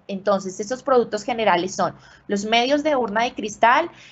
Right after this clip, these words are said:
En Urna de Cristal ponemos al servicio de ustedes nuestros canales de comunicación para que puedan dialogar con los ciudadanos de su región o de su comunidad. En Urna de Cristal tiene redes sociales, tiene sitio web y adicional a eso tiene otros, este,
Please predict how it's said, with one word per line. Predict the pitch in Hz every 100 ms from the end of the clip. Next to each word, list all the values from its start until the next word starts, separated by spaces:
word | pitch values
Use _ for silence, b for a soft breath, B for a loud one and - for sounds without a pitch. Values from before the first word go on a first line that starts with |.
| B
En | 220 208
Urna | 196 214
de | 240
Cristal | 254 247 208 202
ponemos | 220 226 240 247
al | 240
servicio | 226 202 196 208 247 254 302
de | 294
ustedes | 285 214 196 269
nuestros | 247 214 202 208
canales | - 190 196 202 208
de | 262
comunicación | 247 214 202 196 185 196
para | 190 226
que | 240
puedan | 208 202 190 202
dialogar | 220 226 214 196 185 -
con | 214
los | 220
ciudadanos | 214 190 180 170 175 202
de | 226
su | 220
región | 180 165 _ 208 208
o | 226
de | 226
su | 220 202
comunidad. | 190 175 175 170 180 214 - B B B -
En | 208 196
Urna | 208 214 220
de | 226
Cristal | 226 208 190 185
tiene | 208 196 196
redes | 202 196 196
sociales, | 202 285 269 262 247
tiene | - 185 190
sitio | 226 220 226
web | 254 285 285
y | 220
adicional | 208 202 202 202 214
a | 233
eso | 233 254
tiene | 262 254 254 -
otros, | 247 254 254 277 - B B -
este, | 220 214 214 214 220 208 202